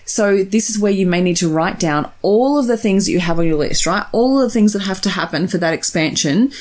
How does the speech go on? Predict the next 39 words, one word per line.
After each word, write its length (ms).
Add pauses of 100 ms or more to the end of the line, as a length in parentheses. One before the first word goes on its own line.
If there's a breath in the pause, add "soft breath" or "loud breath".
(220 loud breath)
to 160
be 260
possible. 680 (1040)
And 320
then 220
decide 540 (120)
which 300
ones 220
of 80
these 320
are 260
in 160
my 160
zone 240
of 100
genius, 540
which 180
ones 220
of 60
these 180
am 100
I 60
actually 380
really 180
good 160
at, 160
which 300
ones 180
are 100
actually 340
me 220
worth 280
spending 420
my 220
time 640
on. 420 (1000 loud breath)
Because 320
this 260
time 380